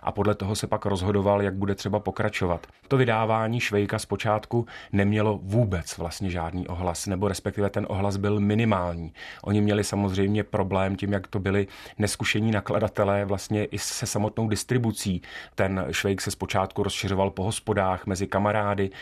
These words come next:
v podstatě jakoby takové podivné dílko vydané téměř vlastním nákladem, něco jako takový určitý samizdat, který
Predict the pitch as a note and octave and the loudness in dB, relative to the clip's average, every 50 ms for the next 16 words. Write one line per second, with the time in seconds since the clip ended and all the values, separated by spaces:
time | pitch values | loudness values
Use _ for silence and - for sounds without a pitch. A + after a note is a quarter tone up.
0 | - - - - - G#2 G2 - - G#2+ F#2+ - G#2+ G2 F#2+ - - - - - | -16 -16 -18 -4 -2 -2 0 0 0 -2 0 2 0 0 0 -2 -6 -14 -18 -6
1 | - G2+ G2 F2 - - F#2+ G2+ G2+ G2 F#2 - - G2 - G#2+ G2 G2 F#2+ - | -2 0 0 0 0 0 2 2 2 2 2 0 -4 -4 -2 0 2 2 2 0
2 | G#2 G2 G2+ G2+ G2 G#2 G#2 G2+ F#2+ F#2+ G2+ G2+ G2 - G#2+ F#2+ G2 F#2+ G2 G2 | -2 -2 0 0 2 2 2 0 0 0 0 0 0 0 0 0 2 2 2 2
3 | G2 F#2+ G2 F#2+ - G2 F#2 G2 G2+ F#2 - - F#2+ F#2+ - - - G#2+ G2+ G2+ | 2 2 0 0 0 0 0 0 0 0 -2 -2 -2 -2 -2 -2 -2 0 2 2
4 | F#2+ F#2+ - - G#2+ G#2 G#2 G2+ G2+ G2+ G2 F#2+ - - G2+ F#2 F2+ - G#2 F#2+ | 2 2 2 2 0 2 2 2 2 0 0 0 0 0 0 0 0 0 -2 -2
5 | - - - - - - - - - G#2 G2 E2 F#2 - - - G#2+ G2 - - | -2 -6 -14 -18 -10 -8 -6 -4 -2 -2 -4 -4 -4 -6 -4 -4 -4 -2 0 0
6 | G2 G2 G#2+ G#2 A2 A2 A2+ A2 - - - - - - - - - - - A2 | 0 2 0 0 0 2 2 0 0 -4 -12 -20 -20 -20 -16 -16 -6 -2 0 2
7 | A2 A2+ A2+ A2 | 2 2 2 0